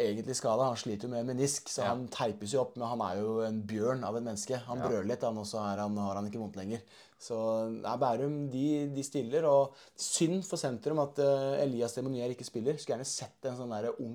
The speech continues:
Speaker 1: matchup mot, eh, Oskar Hellebust
Speaker 2: Ja, ja.
Speaker 1: i motsatt, eh, banehalvdel. Ehm, begge lag har jo flere spennende unge spillere. De har jo Ludvig Bergseng,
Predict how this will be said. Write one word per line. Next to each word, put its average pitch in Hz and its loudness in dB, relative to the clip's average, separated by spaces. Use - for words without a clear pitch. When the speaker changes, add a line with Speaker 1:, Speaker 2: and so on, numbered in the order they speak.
Speaker 1:
matchup 110 -6
mot, 113 -4
eh, 120 -2
Oskar - -2
Hellebust 117 2
Speaker 2:
Ja, 90 4
ja. 85 2
Speaker 1:
i - -
motsatt, 117 -4
eh, 127 -2
banehalvdel. 117 2
Ehm, 117 -4
begge 131 2
lag 127 4
har 104 4
jo - 0
flere 110 0
spennende 113 0
unge 107 -4
spillere. 123 -4
De 123 -2
har 107 -4
jo 127 -2
Ludvig 110 -4
Bergseng, - -8